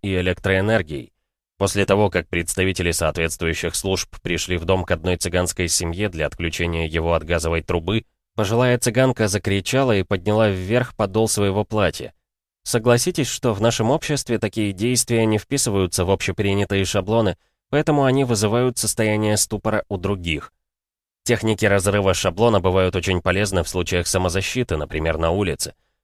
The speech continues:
Несколько лет назад вместе со своим другом я поздно возвращался с какого-то праздника домой пешком. Шли мы на полнейшем расслабоне.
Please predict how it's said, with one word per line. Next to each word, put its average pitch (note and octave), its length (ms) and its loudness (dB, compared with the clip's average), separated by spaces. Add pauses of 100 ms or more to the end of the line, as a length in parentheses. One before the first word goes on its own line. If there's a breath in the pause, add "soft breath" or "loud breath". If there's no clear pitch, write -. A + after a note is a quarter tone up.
(160)
Несколько B2+ 360 2
лет C#3 200 2
назад C3+ 280 4
вместе A#2 440 2
со G#2 120 -2
своим A2 360 2
другом B2 420 4 (320)
я C3 160 0
поздно C3+ 320 2
возвращался A2 720 2
с - 60 -4
какого-то G2+ 420 0
праздника A2 500 -2
домой F#2+ 300 2
пешком. F2+ 520 -2 (380)
Шли B2+ 220 0
мы A#2+ 200 4
на G2+ 140 2
полнейшем F2+ 560 2
расслабоне. F2+ 800 -2